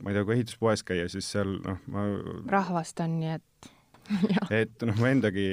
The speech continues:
Speaker 1: aed on, ma arvan, parimas seisukorras, mis ta nüüd siin viimase aastate jooksul olnud, et see aeg, mis sul kodus on olnud ja ma ei tea, koosolekute ajal
Speaker 2: Mhm.
Speaker 1: vahepeal võilillu välja noppida mõrust, et,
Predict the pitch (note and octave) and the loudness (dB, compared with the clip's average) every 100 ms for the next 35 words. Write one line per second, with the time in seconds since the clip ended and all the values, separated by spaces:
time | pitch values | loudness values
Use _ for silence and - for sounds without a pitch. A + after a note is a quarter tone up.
0 | G2 A2+ A2+ F#2 F#2 F#2 G2 G2 F#2 G#2+ | 2 2 2 0 0 0 2 0 0 0
1 | G2+ - G#2+ G#2 F#2+ F2+ F#2+ G#2 G2+ G2+ | 0 0 0 0 -2 -2 -2 0 2 2
2 | A2 G#2+ G#2 G2 G#2+ A2 G#2+ - G2 G#2+ | 2 4 4 4 2 2 -2 -4 -4 0
3 | G#2+ G2+ F#2+ - G#2+ A#2 G2+ F#2 G#2 G2 | 2 2 -2 0 2 2 0 -4 -6 -2
4 | A2 A2+ G2 F#2 F#2 F2+ F#2+ F#2 F#2+ F#2+ | 0 0 -2 -2 -2 -2 -2 0 0 -2
5 | F#2 F#2+ G#2 G#2 G2 F#2+ G2 G2+ G2 G2 | -2 -2 -2 0 0 -2 -4 0 0 0
6 | F#2+ F#2+ F#2+ G2+ G2 F#2+ G2 A#2 A2+ A2 | 0 -2 0 0 0 0 0 2 4 4
7 | G#2+ G2+ G2 G2+ - - G2+ G#2 F#2+ - | 4 4 2 0 -2 -2 0 0 -2 -6
8 | F#2+ - G2+ | -8 -4 -4